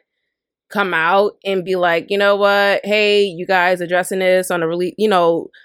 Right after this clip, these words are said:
following up on my release, please let, you know, this situation die down and Kelis and I will talk,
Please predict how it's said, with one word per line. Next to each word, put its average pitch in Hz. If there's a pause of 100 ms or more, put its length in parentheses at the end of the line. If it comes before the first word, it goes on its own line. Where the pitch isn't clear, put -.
(140)
following 196
up 185
on 170
my 165
release, 175 (280)
please 185 (760)
let, 202 (120)
you 220
know, 190
this 185
situation 180 (300)
die 185
down 175 (460)
and 190
Kelis 214
and 190
I 175
will 170
talk, 160